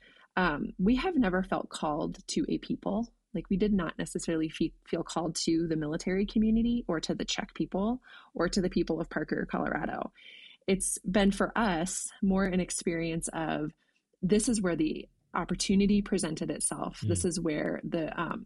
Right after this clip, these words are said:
Speaker 1: you know, church leaders said, "Here is a space where I think you fit well. Would you be willing to go?" And we did.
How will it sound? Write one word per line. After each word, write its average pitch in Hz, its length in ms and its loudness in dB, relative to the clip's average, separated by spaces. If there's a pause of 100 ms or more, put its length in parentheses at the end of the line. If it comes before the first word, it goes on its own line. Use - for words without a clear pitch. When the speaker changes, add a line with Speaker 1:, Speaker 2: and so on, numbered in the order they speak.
Speaker 1:
you 190 120 4
know, 165 120 2
church 196 440 2
leaders 165 540 0
said, 170 760 0 (420)
"Here 214 200 4
is 185 160 2
a 175 60 0
space 170 420 0
where 165 120 0
I 156 80 0
think 175 280 -2
you 165 120 0
fit - 300 -4
well. 147 500 -6
Would 165 260 0
you 165 80 0
be 160 140 0
willing 151 300 -4
to 156 120 -2
go?" - 520 -4 (460)
And 160 180 0
we 156 100 2
did. 127 420 0